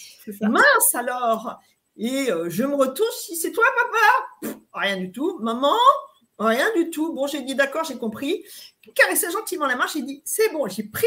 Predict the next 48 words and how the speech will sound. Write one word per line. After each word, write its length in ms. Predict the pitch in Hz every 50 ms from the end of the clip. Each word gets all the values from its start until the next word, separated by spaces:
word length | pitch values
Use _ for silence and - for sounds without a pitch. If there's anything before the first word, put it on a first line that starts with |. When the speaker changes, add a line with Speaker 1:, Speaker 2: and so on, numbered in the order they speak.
| 480 480 440
Speaker 2:
ma 80 | 427 -
bouteille. 600 | 370 370 - - 302 277 269 277 392 415 - -
Je 80 | - -
peux 80 | - 220
vous 140 | 220 285
dire 200 | 262 285 302 285
que 80 | - -
j'ai 160 | - - 214
pas 160 | - 196 349
demandé 300 | 403 392 392 359 302 285
mon 140 | 262 254 240
reste. 340 | 226 226 269 330 427 - - _ _ - - - - _ -
J'ai 180 | 214 - 302 311
pris 220 | 330 330 - 440
mon 160 | 403 392 427 427
téléphone. 500 | - 427 427 427 370 - 392 392 359 302
J'ai 160 | - 392 466
fait, 80 | 440 392 381 302
je 60 | 247
suis 140 | - - 381
remontée 400 | - - 359 302 - 453 415 -
comme 160 | - 359 359
ça. 180 | - - - 381 415 508 466 330
J'ai 140 | 339 339
dit, « 120 | 330 370 392 381
C'est 120 | - 359 339
bon. » 180 | 277 254 226 233 - - - _ _
Et 80 | 202 202
puis, 180 | 196 - - 440
là, 100 | - 220
je 60 | 220
suis 160 | - - 254
remontée. 400 | 214 196 220 339 427 - - 269
Je 60 | 233
suis 100 | - 226
allée 80 | 220 214
voir 140 | 214 208 208
mon 100 | 220 226
père. 160 | - 381 294
J'ai 120 | 247 226
dit, « 80 | 226 -
Écoute, 160 | 247 - 453 - -
papa, 220 | - - - 339 392 - - - _ _ _ _ _ _ _ _ _ _ -
là, 180 | 269 330 359 392 415 - - - 240
il 60 | 254
y 40 | 269
a 40 |
pas, 280 | 269 - - 349 349 392